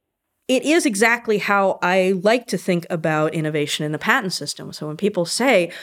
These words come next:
"Oh, you know, patents are blocking," you know, especially on early technology,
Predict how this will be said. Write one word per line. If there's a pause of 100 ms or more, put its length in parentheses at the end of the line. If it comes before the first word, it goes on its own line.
(120)
"Oh, (140)
you
know,
patents
are
blocking," (580)
you
know,
especially
on
early
technology,